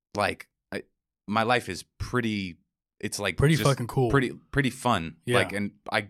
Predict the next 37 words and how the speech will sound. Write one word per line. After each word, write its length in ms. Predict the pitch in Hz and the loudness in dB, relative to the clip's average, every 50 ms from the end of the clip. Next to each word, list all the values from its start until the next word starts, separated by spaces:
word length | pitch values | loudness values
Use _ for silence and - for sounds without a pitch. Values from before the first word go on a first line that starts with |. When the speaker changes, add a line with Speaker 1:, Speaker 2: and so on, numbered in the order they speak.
| - 110 | -10 -10
Speaker 1:
really 320 | 120 123 131 151 147 135 - | -6 0 2 4 4 4 4
get 160 | 117 110 101 | 0 -2 -4
to 80 | 107 | -4
call 220 | - - 104 98 92 | -4 0 2 2 2
the 80 | 87 85 | 2 0
shots. 300 | - - 95 87 80 - | 0 2 2 2 2 2
I 80 | 92 120 | 0 2
don't 120 | 135 131 117 | 2 2 2
get 140 | 123 - | 0 -2
to 80 | 113 110 | -2 -4
stay 200 | - - 120 113 | -4 -2 -2 -2
at 80 | - - | -2 -4
the 40 | |
Four 240 | - - 107 98 90 | -6 -2 0 0 0
Seasons 400 | - - 139 143 123 95 90 87 | 0 2 2 2 2 2 0 0
every 180 | 87 82 80 78 | -2 -2 -2 -2
weekend, 460 | 80 85 78 - 85 82 78 80 - - _ _ _ _ _ _ _ _ _ _ - | -4 -6 -6 -6 -6 -8 -8 -8 -12 -16 _ _ _ _ _ _ _ _ _ _ 0
but 120 | 110 107 | 2 4
I 80 | 101 98 | 4 2
get 180 | 80 107 - - | 0 -2 -6 -6
to 60 | 95 | -8
do 140 | 90 98 90 | -8 -6 -4
whatever 260 | 90 85 82 80 80 | -4 -4 -4 -6 -8
the 120 | - 78 | -12 -16
fuck 260 | - - 92 95 - | -14 -14 -14 -12 -10
I 80 | 85 87 | -10 -10
want. 320 | 87 87 85 85 90 - _ - | -8 -8 -8 -8 -10 -12 _ -6
And 160 | 101 98 95 101 | -4 -2 0 0
Speaker 2:
Yeah. 80 | 104 | 0
Speaker 1:
usually 200 | 95 85 90 92 | 0 -2 -4 -6
it's 120 | 85 - 90 | -6 -6 -6
around 380 | 85 87 85 82 82 80 82 | -6 -6 -6 -6 -8 -8 -6
really 260 | 87 98 95 87 85 | -4 -2 -2 -2 -4
funny, 560 | 80 - - 95 90 90 87 90 92 - - - _ _ | -6 -8 -8 -8 -6 -6 -6 -6 -6 -8 -10 -14 _ _
interesting, 580 | - 101 104 95 90 90 87 87 - - 92 87 | -6 -2 0 0 0 0 -2 -4 -6 -6 -6 -6
creative 480 | - - 90 90 90 90 85 85 - - | -6 -6 -4 -2 -2 -2 -2 -4 -4 -4
people. 520 | 90 90 87 - 87 85 82 82 85 _ | -4 -4 -4 -2 -2 0 0 0 -2 _